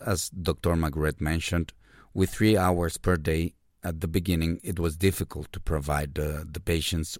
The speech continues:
with the necessary attention. In this context, uh, the family is particularly important, as they can be instructed to perform many exercises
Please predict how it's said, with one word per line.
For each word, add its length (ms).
with 200
the 80
necessary 680
attention. 580
In 180
this 220
context, 680
uh, 180
the 160
family 520
is 140
particularly 880
important, 640
as 220
they 160
can 220
be 240
instructed 640
to 120
perform 640
many 240
exercises 880